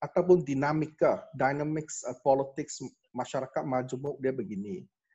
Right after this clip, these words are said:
Seperti mana yang saya, uh, sebutkan sebelum ini,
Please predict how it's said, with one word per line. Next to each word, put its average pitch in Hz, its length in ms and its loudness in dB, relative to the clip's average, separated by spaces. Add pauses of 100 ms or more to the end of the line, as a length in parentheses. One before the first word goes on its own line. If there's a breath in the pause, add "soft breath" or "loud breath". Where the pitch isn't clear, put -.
(160)
Seperti - 360 -2
mana 170 320 2
yang 131 160 0
saya, 139 400 4 (560)
uh, 113 240 -2
sebutkan 135 800 0
sebelum 123 440 2
ini, 147 400 0